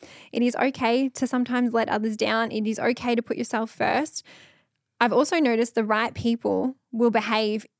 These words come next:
in line with your boundaries. The right people in your life that genuinely care and genuinely love you are not gonna be bothered by your boundaries.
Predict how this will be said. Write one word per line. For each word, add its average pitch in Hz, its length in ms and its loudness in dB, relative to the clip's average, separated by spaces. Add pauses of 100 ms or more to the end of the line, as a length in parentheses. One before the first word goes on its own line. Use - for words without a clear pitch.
(160)
in 233 200 4
line 202 480 0
with 220 200 -2
your 214 100 0
boundaries. - 500 -4
The 226 100 0
right 233 280 0
people 233 380 0
in 226 180 -2
your 214 140 -2
life - 520 -4
that - 220 -4
genuinely 254 460 2
care 214 280 -2
and 214 160 -2
genuinely 220 420 0
love 220 240 -2
you - 220 -4 (300)
are - 80 0
not 302 140 0
gonna 453 120 0
be 359 100 2
bothered 277 280 2
by - 140 0
your - 100 -4
boundaries. - 600 -8